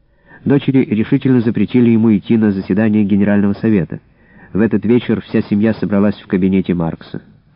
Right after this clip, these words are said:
Ко дню его рождения врач Кугельман из Ганновера прислал ему в подарок два ковра из рабочей комнаты Лейбница, купленные с аукциона после того, как дом этого великого математика был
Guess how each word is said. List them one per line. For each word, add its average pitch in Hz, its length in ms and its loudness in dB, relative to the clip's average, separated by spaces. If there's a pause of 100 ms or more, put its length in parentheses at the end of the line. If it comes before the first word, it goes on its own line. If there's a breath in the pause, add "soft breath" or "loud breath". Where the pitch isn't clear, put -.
Ко 98 120 0
дню 110 180 2
его 117 180 2
рождения 104 560 0
врач 113 360 -2
Кугельман 113 520 2
из 90 180 0
Ганновера 131 600 0 (340 loud breath)
прислал 107 440 0
ему 117 220 2
в 101 60 -6
подарок 104 480 -2
два 104 220 -2
ковра 107 440 -2
из 104 140 -2
рабочей 98 400 -2
комнаты 107 480 -2
Лейбница, 85 720 -2 (260 loud breath)
купленные 95 460 0
с - 120 -8
аукциона 107 680 0 (240 loud breath)
после 92 260 -4
того, 101 220 0
как 87 240 -6
дом 107 280 0
этого 98 260 -2
великого 92 420 0
математика 101 560 -4
был 110 200 0